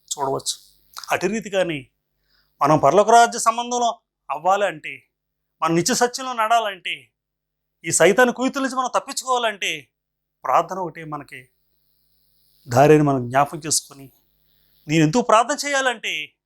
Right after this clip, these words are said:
మనం పరలోక రాజ్యానికి అనుసంధానం అవ్వడానికి ప్రార్థన చేయాలని మనం జ్ఞాపకం చేసుకుంటూ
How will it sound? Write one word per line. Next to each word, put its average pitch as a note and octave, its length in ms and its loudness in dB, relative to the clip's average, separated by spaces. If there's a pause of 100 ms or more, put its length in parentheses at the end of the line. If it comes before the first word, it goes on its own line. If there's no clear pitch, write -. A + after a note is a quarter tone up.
(540)
మనం C#3 180 -10
పరలోక F#3+ 400 -2
రాజ్యానికి G#3 380 2
అనుసంధానం B3 400 0
అవ్వడానికి B3 380 0
ప్రార్థన A3+ 460 0
చేయాలని B3+ 280 -6
మనం F#3+ 240 -20
జ్ఞాపకం D#3+ 400 -20
చేసుకుంటూ D#3 520 -20